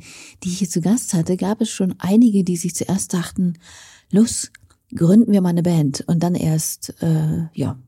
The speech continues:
wer kann eigentlich ein Instrument spielen? Oftmals gibt's ja eine bestimmte Band oder vielleicht sogar einen Song, der in einem genau diesen Wunsch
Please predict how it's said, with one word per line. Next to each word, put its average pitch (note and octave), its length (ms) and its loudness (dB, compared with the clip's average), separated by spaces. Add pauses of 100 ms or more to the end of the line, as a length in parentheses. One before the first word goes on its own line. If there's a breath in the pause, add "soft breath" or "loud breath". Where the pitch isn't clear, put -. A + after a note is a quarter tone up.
(100)
wer D#3+ 140 0
kann D#3 220 -4
eigentlich D#3 340 -2
ein D#3 80 0
Instrument D#3+ 480 -2
spielen? - 380 -10 (680 loud breath)
Oftmals A3 760 -2
gibt's - 300 -8
ja F3+ 280 0
eine E3 380 2
bestimmte A3 500 0
Band D#3 460 2
oder F3+ 180 0
vielleicht F3 400 0
sogar E3 360 -2
einen E3 340 2
Song, F3+ 480 0 (400 loud breath)
der F#3 360 0
in - 160 -2
einem F3 280 2
genau E3+ 320 2
diesen F#3+ 580 0
Wunsch F3+ 300 2